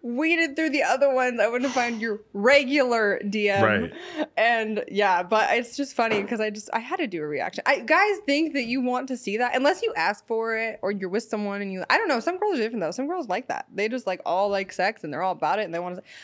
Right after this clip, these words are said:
Speaker 1: I
Speaker 2: Mm.
Speaker 1: just, I'm not.
Speaker 2: I would say my general advice for young men out there is, like, unless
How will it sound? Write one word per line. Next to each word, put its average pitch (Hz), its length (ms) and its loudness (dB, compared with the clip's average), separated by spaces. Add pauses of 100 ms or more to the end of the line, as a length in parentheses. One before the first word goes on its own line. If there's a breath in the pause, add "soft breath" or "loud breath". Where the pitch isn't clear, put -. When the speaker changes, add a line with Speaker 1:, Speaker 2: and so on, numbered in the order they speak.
(200 loud breath)
Speaker 1:
I 240 160 2
Speaker 2:
Mm. 302 40 0
Speaker 1:
just, 339 200 -2
I'm 220 140 -6
not. 202 520 -4
Speaker 2:
I 123 120 2
would 170 160 4
say 170 220 2
my 110 260 2
general 104 380 0
advice 107 340 0
for 107 180 0
young 95 240 0
men 95 160 0
out 92 160 -2
there 98 220 2
is, 85 180 -2
like, 85 280 -2
unless 107 580 2